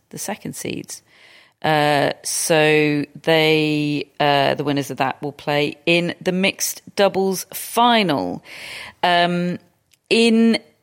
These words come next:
quad wheelchair news, uh, Dylan Alcott is into the finals, no surprise there, of the quad men's wheelchair singles. He is going for an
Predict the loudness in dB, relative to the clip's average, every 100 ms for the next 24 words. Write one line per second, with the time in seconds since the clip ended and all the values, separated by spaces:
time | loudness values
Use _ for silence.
0 | _ _ _ 0 4 4 2 -4 -8 -4
1 | 2 4 2 0 2 4 4 2 0 0
2 | 2 0 -2 -2 -2 -4 -10 _ 0 2
3 | 2 -2 -8 _ 0 2 2 2 0 0
4 | -2 -2 -8 -12 _ _ _ _ _ _
5 | _ _ _ _ _ _ -2 2 4 4
6 | 4 2 4 2 2 -2 0 0 2 2
7 | 4 2 0 0 0 0 -2 0 0 2
8 | 2 2 2 0 -4 -4 -2 2 2 2
9 | -2 0 0 -2 -6 0 0 0 -2 -2
10 | -2 -2 -2 -4 -2 -4 -2 0 2 2
11 | 0 -4 -6 -2 -2 -2 -4